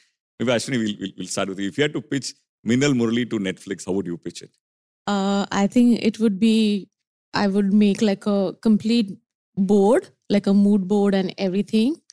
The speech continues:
Speaker 2: I'll make, like, a Bible. And then I would say that this is something which has never been done before in India. And, uh, uh, you have to have a look at it. And we are putting in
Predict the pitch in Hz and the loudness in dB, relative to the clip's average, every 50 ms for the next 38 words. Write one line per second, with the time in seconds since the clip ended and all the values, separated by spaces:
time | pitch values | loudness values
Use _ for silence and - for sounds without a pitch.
0 | _ - 190 196 196 196 196 196 196 202 202 190 190 - 190 185 165 156 - - | _ -4 -2 0 0 0 0 -2 -2 -4 -6 -6 -4 -4 -4 -4 -4 -4 -6 -10
1 | 185 170 170 165 165 156 165 202 240 370 - _ _ - _ _ _ _ _ _ | -8 -6 -4 -4 -4 -4 -2 -2 -2 -2 -4 _ _ -20 _ _ _ _ _ _
2 | - - 214 208 202 202 202 202 185 202 208 208 214 208 196 202 196 - - - | -8 -6 -4 -2 -2 -2 -2 -2 -2 -2 -2 -2 -2 -4 -4 -6 -8 -8 -8 -6
3 | 220 214 208 208 202 190 202 202 185 196 214 - 214 208 - 208 190 190 185 208 | -4 -2 -2 -2 -2 -2 -2 -4 -2 -4 -4 -4 -4 -4 -2 -2 -2 -2 0 0
4 | 214 208 - 220 185 214 196 190 196 202 220 220 196 208 196 202 196 185 170 180 | 0 0 0 -2 0 0 0 2 2 2 2 2 0 -2 -2 0 -2 0 -2 -2
5 | 175 175 185 180 170 175 170 - - 170 170 165 170 175 - - _ - - 170 | -2 -2 -4 -2 -4 -4 -4 -2 -2 0 2 2 2 0 -4 -10 _ -6 -4 -2
6 | 170 170 - - 170 151 147 160 147 - - - _ _ _ _ _ _ _ _ | -2 -2 -2 -2 -2 -2 -2 -2 -4 -4 -8 -12 _ _ _ _ _ _ _ _
7 | _ _ _ - - - 185 196 190 190 190 196 190 185 185 180 170 165 190 190 | _ _ _ -8 -4 0 0 2 2 2 2 2 2 0 0 -2 -2 -2 -2 -2
8 | 175 175 170 165 165 170 180 - _ _ _ _ - - 170 165 - - 196 220 | 0 0 -2 -2 -2 -2 -4 -6 _ _ _ _ -6 -2 -2 -2 -2 -2 0 0
9 | 208 180 - - _ _ _ _ - 156 - 208 208 208 - - 247 220 202 180 | 0 0 -2 -8 _ _ _ _ -16 -8 -4 -2 -2 -2 2 2 2 2 4 2
10 | 190 190 175 165 - 175 175 175 202 254 285 - - _ _ - - 190 190 190 | 2 0 -2 -2 -4 -6 -6 -2 -2 -2 -2 -4 -8 _ _ -8 -6 -4 -4 -2
11 | 185 190 190 185 185 170 - _ _ _ _ _ _ _ - 196 214 208 - 226 | -2 -2 0 -2 -2 -6 -8 _ _ _ _ _ _ _ -2 -2 -2 0 2 2
12 | 220 208 208 214 214 208 190 | 4 4 6 6 6 6 4